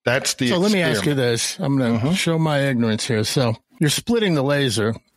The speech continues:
Speaker 2: Now, is
Speaker 1: Mm-hmm.
Speaker 2: one part of that a control?
Speaker 1: Yes.
Speaker 2: And, and the other
Speaker 1: Yes.
Speaker 2: is gonna go through the, the system,
Speaker 1: Yeah,
Speaker 2: right? So you're
Speaker 1: that's
Speaker 2: splitting
Speaker 1: right.
Speaker 2: the laser in two.
Speaker 1: Mm-hmm.
Speaker 2: One of them is just the normal laser doing its normal laser thing. And then the other one is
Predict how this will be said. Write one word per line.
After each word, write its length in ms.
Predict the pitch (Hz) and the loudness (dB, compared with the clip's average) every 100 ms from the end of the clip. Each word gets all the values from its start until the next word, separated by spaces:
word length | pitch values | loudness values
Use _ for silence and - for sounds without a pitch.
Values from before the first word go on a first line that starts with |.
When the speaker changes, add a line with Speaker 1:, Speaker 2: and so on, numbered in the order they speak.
| _ _ | _ _
Speaker 2:
Now, 180 | 117 113 | 0 2
is 80 | 135 | 2
Speaker 1:
Mm-hmm. 100 | 170 | 0
Speaker 2:
one 140 | 165 | 0
part 220 | - 170 | 0 0
of 60 | 156 | 2
that 120 | 151 | 2
a 60 | 139 | 0
control? 640 | 131 131 - 160 180 175 - _ _ _ _ _ _ - | 0 0 0 0 0 0 -4 _ _ _ _ _ _ 0
Speaker 1:
Yes. 220 | 156 131 | 2 2
Speaker 2:
And, 260 | 131 123 139 | 2 0 0
and 120 | 127 | 0
the 100 | 131 | 0
other 160 | 143 147 | 0 0
Speaker 1:
Yes. 320 | 175 123 - | 0 0 -4
Speaker 2:
is 80 | - _ | -8 _
gonna 180 | 165 135 | -2 0
go 180 | 143 135 | 0 -2
through 340 | - 151 139 | 0 0 0
the, 240 | 127 123 120 - | 0 -2 -4 -4
the 80 | 143 | -2
system, 360 | - 135 - 180 | 0 -2 0 0
Speaker 1:
Yeah, 60 | |
Speaker 2:
right? 140 | 117 135 | 0 -2
So 180 | 156 | 0
you're 100 | 127 120 | 0 0
Speaker 1:
that's 200 | 135 131 | -2 0
Speaker 2:
splitting 200 | 196 208 | 0 2
Speaker 1:
right. 40 | |
Speaker 2:
the 40 | |
laser 280 | 190 175 175 | 2 2 2
in 100 | 208 | 0
two. 400 | 170 143 120 151 - _ _ - | 0 0 0 -2 -6 _ _ -4
Speaker 1:
Mm-hmm. 420 | 123 113 156 - | 0 0 0 -2
Speaker 2:
One 220 | 151 196 | -2 0
of 160 | 214 147 | 0 0
them 260 | 156 160 135 | 0 0 0
is 120 | 135 | 0
just 220 | 160 147 | -2 -2
the 80 | 175 | 0
normal 360 | 147 139 175 180 | 0 0 0 2
laser 320 | 143 147 151 | 2 2 0
doing 240 | 135 139 | 0 2
its 160 | 147 226 | 0 0
normal 300 | 131 151 151 | 0 0 0
laser 340 | 135 143 165 | 0 2 0
thing. 360 | 170 123 123 202 - _ _ | 0 0 0 -2 -4 _ _
And 120 | 147 | -2
then 100 | 147 | 0
the 120 | 143 | 2
other 200 | 156 208 | 2 2
one 340 | 175 135 127 - | 2 2 0 -2
is 520 | - 143 135 131 - | -2 0 2 0 -2